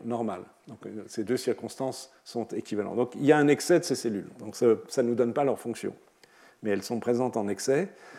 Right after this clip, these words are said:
euh, et on peut calculer, même, ça a été sur un au-, une autre donnée expérimentale, et ici, elles sont marquées en vert par le marqueur de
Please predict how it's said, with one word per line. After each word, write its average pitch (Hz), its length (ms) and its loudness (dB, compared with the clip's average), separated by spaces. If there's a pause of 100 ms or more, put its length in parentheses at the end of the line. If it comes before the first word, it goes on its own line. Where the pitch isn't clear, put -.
(180)
euh, 110 320 4
et 120 140 6
on 117 80 2
peut 120 180 2
calculer, 127 540 6
même, 135 220 2
ça 113 100 -4
a - 20 0
été 104 300 -6 (340)
sur - 160 -14
un 98 120 -4
au-, 131 120 4
une 127 120 6
autre 147 240 10
donnée 117 240 8
expérimentale, 110 840 2 (400)
et 104 80 -8
ici, 101 240 -4
elles 113 100 4
sont 113 160 -4
marquées 107 500 0
en 95 180 -12
vert 113 320 2 (260)
par 101 100 -14
le 98 100 -12 (520)
marqueur 110 460 0 (460)
de 95 220 -2